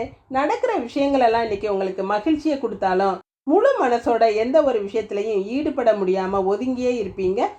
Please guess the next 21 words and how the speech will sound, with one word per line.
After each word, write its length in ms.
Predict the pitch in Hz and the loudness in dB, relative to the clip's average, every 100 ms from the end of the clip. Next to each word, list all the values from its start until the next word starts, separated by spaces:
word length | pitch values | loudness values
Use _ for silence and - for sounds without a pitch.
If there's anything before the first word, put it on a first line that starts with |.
| _ _ - | _ _ 0
மனசு 460 | 254 330 480 370 233 185 | 2 4 2 2 0 0
அமைதியை 580 | 196 240 302 294 285 254 | -2 0 2 0 0 0
நாடுங்க. 420 | 208 190 185 185 180 175 | 0 0 2 0 0 2
தியானம் 400 | 202 247 302 294 | 4 4 2 0
செய்யறது 360 | 220 190 180 | -2 -4 -4
நல்லது. 420 | 175 170 170 170 165 - _ _ 247 | -4 -4 -6 -8 -10 -12 _ _ -2
மாணவர்களுக்கு 840 | 247 359 453 392 277 202 196 226 196 208 _ _ | 0 0 0 -2 -2 -4 -4 -4 -4 -8 _ _
காலை 420 | - 330 381 415 | -2 2 2 2
பொழுதுல 580 | 415 311 247 240 247 208 | -2 -2 -2 0 0 2
எந்த 280 | 233 269 302 | 0 2 2
ஒரு 180 | 277 247 | 4 2
விஷயத்தையும் 600 | 208 226 254 247 233 240 | 0 -2 -2 0 0 0
அவசர 380 | 208 247 262 277 | 0 -2 0 0
அவசரமா 460 | 262 247 262 262 269 | -2 -2 -2 0 0
முடிச்சிட்டு 560 | 220 202 226 190 214 202 - _ _ _ _ | 0 -2 -6 -2 0 0 -4 _ _ _ _
மத்தியானத்துக்கு 720 | 247 254 269 302 311 302 302 | 2 4 4 4 4 0 -2
மேல 260 | 269 226 214 220 208 - _ _ | -2 0 4 2 2 -8 _ _
அப்பாடான்னு 560 | 220 - 302 285 277 285 | -12 0 2 4 2 0
நிம்மதியா 440 | 247 233 247 269 262 | -4 -4 -2 0 0
இருக்கணும்னு 420 | 226 208 208 214 220 | 0 -2 -2 -2 -2
நினைப்பீங்க. 580 | 202 185 185 180 180 | -2 -2 0 0 2